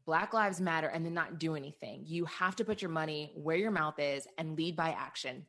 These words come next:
That's the last thing that I'm gonna leave everyone with. Okay, next question is, my boss and C F O recently told us that we should be grateful we still have jobs during a pandemic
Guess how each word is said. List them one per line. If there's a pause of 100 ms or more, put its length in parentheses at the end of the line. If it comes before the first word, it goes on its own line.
That's
the
last
thing
that
I'm
gonna
leave
everyone
with. (140)
Okay,
next
question
is, (680)
my
boss
and
C
F
O
recently
told
us
that
we
should
be
grateful
we
still
have
jobs
during
a
pandemic